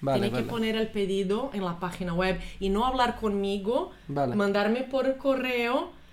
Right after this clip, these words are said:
Speaker 2: el,
Speaker 1: Es
Speaker 2: la, la, el P D F, ¿no? Con el pedido.
Speaker 1: Ya.
Speaker 2: Y yo me, yo lo, lo envío a la persona de customer service,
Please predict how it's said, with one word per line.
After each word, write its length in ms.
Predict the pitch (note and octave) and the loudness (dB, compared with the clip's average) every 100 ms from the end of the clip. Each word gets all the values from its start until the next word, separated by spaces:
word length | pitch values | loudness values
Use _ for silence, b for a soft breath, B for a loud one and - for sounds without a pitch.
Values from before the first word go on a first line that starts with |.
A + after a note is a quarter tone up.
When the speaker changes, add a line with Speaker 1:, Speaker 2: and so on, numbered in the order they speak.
| B | B
Speaker 2:
el, 120 | G3 | -2
Speaker 1:
Es 180 | G3 - - | -2 -2 0
Speaker 2:
la, 160 | G3 | 0
la, 540 | F3+ F3+ F3 F3 E3+ E3 | 0 -2 0 0 -2 -2
el 120 | F3 | -2
P 120 | F3 | 0
D 280 | F#3+ F#3+ G3 | 2 4 2
F, 240 | C4 - G3+ | 0 -2 0
¿no? 320 | G3 D4 G4 | 2 2 0
Con 160 | G#3+ F#3 | -2 0
el 140 | F3+ | 0
pedido. 640 | G3+ F#3 G3 G3 A#3 F#4 B B B | -2 -2 -2 0 0 -2 B B B
Speaker 1:
Ya. 200 | C3+ D3 | -2 -2
Speaker 2:
Y 80 | F#3 | 2
yo 200 | F#3+ G#3+ | 2 2
me, 340 | A3+ A3+ G#3+ | 2 0 0
yo 160 | F3 G3+ | 0 0
lo, 200 | G#3 G#3 | 0 2
lo 100 | G#3+ | 2
envío 380 | G#3 G#3 G#3 G#3 | 4 6 4 4
a 160 | G3 F#3+ | 4 4
la 260 | F#3 F3+ | 2 0
persona 540 | F#3+ F3+ - G3 F#3+ F#3 | -4 -6 -4 -4 -2 -2
de 600 | F#3 F3+ F3 F3 E3+ F3 E3+ G#3 B - | 0 0 0 0 0 -2 -10 -16 B -8
customer 460 | F#3+ F3+ - F#3+ F3+ | -6 -4 -2 0 0
service, 800 | - F#3+ F#3+ G3+ C#4 - - | -2 -2 0 -2 -4 -6 -8